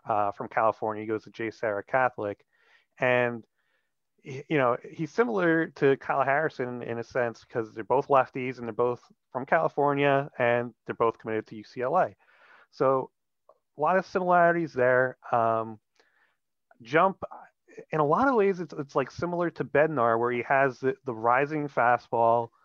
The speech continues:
and, like, the huge, you know, downer breaking ball that just the co-, the combination is just lethal. Um,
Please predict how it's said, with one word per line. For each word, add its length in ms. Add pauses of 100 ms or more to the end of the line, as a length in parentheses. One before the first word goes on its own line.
(260)
and, 500 (120)
like, 160 (300)
the 120
huge, 580 (440)
you 80
know, 160
downer 400
breaking 400
ball 420
that 260
just 240
the 100
co-, 420
the 80
combination 720
is 140
just 240
lethal. 440 (680)
Um, 340